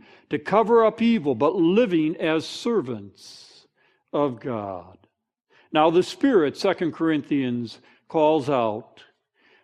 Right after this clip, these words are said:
"Now the Lord is the Spirit,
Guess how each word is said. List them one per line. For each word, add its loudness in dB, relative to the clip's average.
"Now 4
the 2
Lord 4
is -2
the 0
Spirit, -2